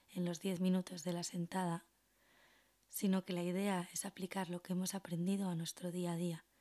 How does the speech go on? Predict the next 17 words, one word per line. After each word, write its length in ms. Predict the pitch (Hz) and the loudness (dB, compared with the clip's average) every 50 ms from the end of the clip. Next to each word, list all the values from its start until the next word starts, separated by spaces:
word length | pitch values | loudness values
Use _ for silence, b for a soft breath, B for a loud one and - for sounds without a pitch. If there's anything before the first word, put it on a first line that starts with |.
| b b b | b b b
y 80 | - - | -16 -8
que 140 | - - 180 | -4 -2 -2
nos 180 | 165 160 - | -2 -2 -4
sirva 340 | - - 202 185 180 180 185 | -4 -4 -4 -4 -2 -2 -2
de 120 | 175 175 175 | -2 -2 -2
algo. 320 | 185 196 180 170 156 - _ _ _ _ _ _ _ _ _ _ _ B B B B B B B B B B B B B B B | -4 -4 -6 -8 -10 -12 _ _ _ _ _ _ _ _ _ _ _ B B B B B B B B B B B B B B B
Así 240 | - 196 - - 202 | -2 -2 0 0 0
que 100 | - 196 | 2 4
en 80 | 185 | 4
el 120 | 185 185 175 | 6 4 4
día 180 | 196 202 208 | 4 2 2
de 140 | 202 196 190 | 4 4 4
hoy 140 | 196 190 185 | 4 4 2
date 200 | 180 185 - - | 0 0 0 0
en 80 | 190 180 | 2 2
algún 300 | 175 180 175 190 202 202 | 2 2 2 4 4 4
momento 540 | 196 190 185 180 175 175 175 - 180 156 | 4 4 4 4 4 2 2 0 -4 -8